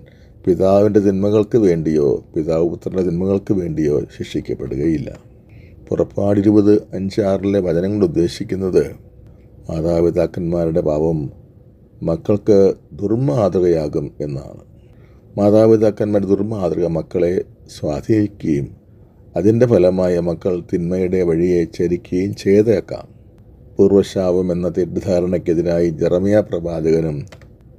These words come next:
വ്യക്തമായി പഠിപ്പിക്കുന്നുണ്ട്. ജെറമ്യാ പ്രവാചനം മുപ്പത്തൊന്നാം അധ്യായം ഇരുപത്തൊമ്പത് മുപ്പത് വാക്യങ്ങൾ. ഓരോരുത്തരും അവനവൻ്റെ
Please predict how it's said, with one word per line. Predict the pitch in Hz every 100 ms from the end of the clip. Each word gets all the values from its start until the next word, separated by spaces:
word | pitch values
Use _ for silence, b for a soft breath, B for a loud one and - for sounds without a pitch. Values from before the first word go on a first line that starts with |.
| - -
വ്യക്തമായി | - - 104 87 85 82
പഠിപ്പിക്കുന്നുണ്ട്. | 82 78 69 76 80 76 55 55 - B B B B -
ജെറമ്യാ | 87 92 90 87
പ്രവാചനം | 76 82 76 78 78 71 67 - B B B B -
മുപ്പത്തൊന്നാം | - - 104 107 101 95 85
അധ്യായം | 69 90 76 76 -
ഇരുപത്തൊമ്പത് | 98 92 - 95 80
മുപ്പത് | 80 - 73
വാക്യങ്ങൾ. | 67 64 58 58 64 - - - b b -
ഓരോരുത്തരും | 90 101 120 123 117 117 117
അവനവൻ്റെ | 101 101 107 110 110